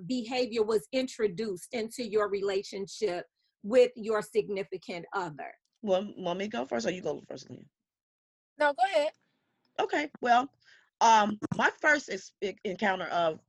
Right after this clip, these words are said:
Speaker 2: what they call lovers' quarrel, because back then it was not domestic violence. It was not called that. I wanna say I was, like, eighteen or nineteen years old. I had my, my children's father. He was the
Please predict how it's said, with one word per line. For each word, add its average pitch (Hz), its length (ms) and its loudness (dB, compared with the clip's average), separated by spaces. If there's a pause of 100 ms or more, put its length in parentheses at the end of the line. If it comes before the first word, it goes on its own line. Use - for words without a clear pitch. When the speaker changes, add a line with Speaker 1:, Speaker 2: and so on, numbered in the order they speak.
(160)
Speaker 2:
what 180 260 0
they 170 120 4
call 165 460 4 (240)
lovers' 160 300 0
quarrel, 156 360 0
because 156 400 -2 (260)
back 165 240 6
then 170 160 0
it 160 80 -4
was 160 120 -8
not 156 280 -4
domestic 151 440 -6
violence. 147 560 -4 (180)
It 156 140 -4
was 147 160 -10
not 147 200 -8
called 151 340 -2
that. 131 220 -2 (460)
I 165 120 2
wanna 175 200 -2
say 175 220 0
I 170 60 4
was, 170 260 -2
like, 160 320 0
eighteen 165 420 -4
or 156 40 0
nineteen 147 460 -2
years 143 220 -6
old. 139 360 -6 (460)
I 156 120 4
had 147 340 2
my, 147 340 0 (160)
my 143 140 0
children's 175 500 -4
father. 139 580 2 (100)
He 202 220 -6
was 185 200 -10
the 147 140 -4